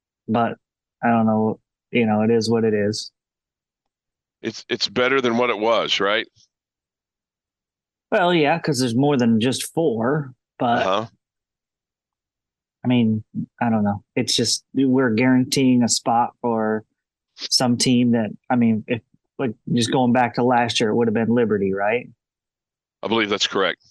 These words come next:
Speaker 1: Yeah. And they were ranked where? In the low twenties.
Speaker 2: In the low twenties, yeah.
Speaker 1: So we're gonna have, you know, past eleven, we're gonna have team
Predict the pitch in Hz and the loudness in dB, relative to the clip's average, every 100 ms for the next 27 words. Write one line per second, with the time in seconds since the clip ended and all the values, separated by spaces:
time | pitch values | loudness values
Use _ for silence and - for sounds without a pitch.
0 | _ _ _ - 117 92 80 - 123 120 | _ _ _ -4 -2 -2 -8 -4 0 2
1 | 117 117 113 113 113 113 117 123 127 120 | 2 2 2 2 0 0 0 0 -2 -6
2 | _ - 104 104 110 113 - 110 98 92 | _ -6 -2 0 0 -2 -2 -6 -6 -6
3 | - - - _ 101 95 95 98 - 90 | -4 -4 -8 _ -6 -2 0 0 -2 -2
4 | 73 - - 85 - - _ _ - 117 | -2 -4 -4 -4 -4 -12 _ _ -6 -2
5 | 113 120 123 113 117 117 117 113 104 - | 0 0 0 0 0 2 2 0 -4 -2
6 | 113 110 110 107 107 _ _ _ _ _ | 0 2 0 0 -4 _ _ _ _ _
7 | _ _ _ _ _ _ _ _ - 123 | _ _ _ _ _ _ _ _ -2 -2
8 | 123 139 135 156 127 123 131 127 127 127 | 0 0 2 2 2 2 2 0 0 2
9 | 117 123 113 104 147 139 131 120 104 | 2 0 0 -2 0 2 4 4 0